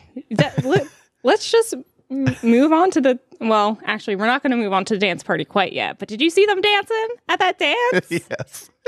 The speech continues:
Speaker 1: They are, they are the people to hang out with in this movie.
Speaker 2: Right. But the person I wanna hang out with is the legend, the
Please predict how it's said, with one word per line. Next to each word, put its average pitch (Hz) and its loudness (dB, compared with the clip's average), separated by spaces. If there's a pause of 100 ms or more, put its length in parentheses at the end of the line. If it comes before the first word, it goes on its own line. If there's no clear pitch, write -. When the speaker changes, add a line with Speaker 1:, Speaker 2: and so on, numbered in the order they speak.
(140)
Speaker 1:
They 330 2 (120)
are, - 0 (120)
they - -2 (160)
are 403 4
the - 2
people - -6
to 196 -2
hang 175 -6
out 127 -6
with 247 -4
in 262 2
this 262 0
movie. 370 4 (360)
Speaker 2:
Right. 98 0 (380)
But 107 0
the 113 -4
person 139 0
I 143 0
wanna 117 -2
hang 110 -6
out 98 0
with 92 -2 (840)
is 113 2
the 110 4
legend, 107 0
the 92 4